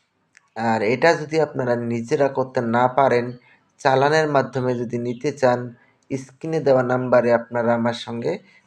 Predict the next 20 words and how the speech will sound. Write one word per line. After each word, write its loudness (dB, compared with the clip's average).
যোগাযোগ 0
করে -4
নেবেন। -10
আরও 0
একটা 0
কথা 2
বলছি, -6
এই -2
সাধনাটা 0
হিন্দু, -4
মুসলিম, -2
খ্রিস্টান, -4
বৌদ্ধ 0
সব 0
ধরনের 2
ভাই 2
বোনেরা 4
আপনারা 0
করতে 0
পারবেন, 0